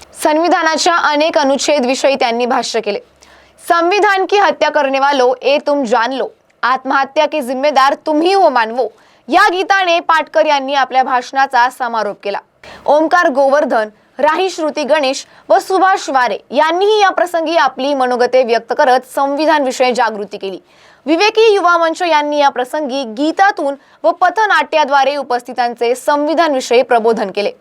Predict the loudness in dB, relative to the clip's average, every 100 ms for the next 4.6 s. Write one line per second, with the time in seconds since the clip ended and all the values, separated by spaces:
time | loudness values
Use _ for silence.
0 | -6 -2 0 0 0 0 0 0 0 0
1 | 2 2 2 2 2 0 0 -2 0 -2
2 | -2 0 2 0 -6 _ 0 0 0 0
3 | 2 0 0 -2 0 0 2 0 0 -2
4 | -2 -2 -4 -4 -8